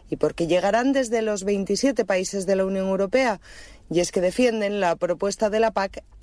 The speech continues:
diluye la actual política común, dando mayor peso a los Estados miembros y reduce los fondos en un veinte por ciento, poniendo en riesgo, aseguran, la soberanía alimentaria. Son Pedro Barato,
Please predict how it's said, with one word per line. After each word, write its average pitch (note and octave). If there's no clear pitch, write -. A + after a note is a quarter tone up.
diluye F#3
la D#3+
actual F3
política G3
común, G#3+
dando F3
mayor F#3
peso A3
a F3
los F3
Estados A#3
miembros A3
y B3
reduce G#3+
los E3+
fondos G3+
en G#3+
un G#3+
veinte A3
por A#3
ciento, G#3
poniendo F#3+
en F#3+
riesgo, A3
aseguran, G3
la G3
soberanía F3+
alimentaria. F#3+
Son F#3+
Pedro G#3+
Barato, G3